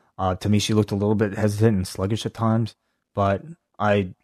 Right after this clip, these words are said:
I mean, I feel like amongst, like, the rest of the roster, she might be one of the more,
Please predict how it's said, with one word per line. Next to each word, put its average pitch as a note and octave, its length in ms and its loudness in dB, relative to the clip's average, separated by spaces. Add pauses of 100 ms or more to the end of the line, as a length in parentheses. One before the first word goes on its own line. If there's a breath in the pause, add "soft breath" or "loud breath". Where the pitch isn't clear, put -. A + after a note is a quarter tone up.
(140)
I G#2 80 -4
mean, G2+ 200 2
I G2 120 2
feel A2 240 0
like A2 120 2
amongst, G2+ 460 0
like, G2 160 -2
the F#2+ 80 -4
rest F#2 240 0
of A2 80 -2
the F#2+ 80 2
roster, F2+ 480 0
she - 160 -6
might F#2+ 180 2
be G2 80 2
one F#2+ 140 6
of F2+ 80 2
the F#2 60 -4
more, F2+ 340 2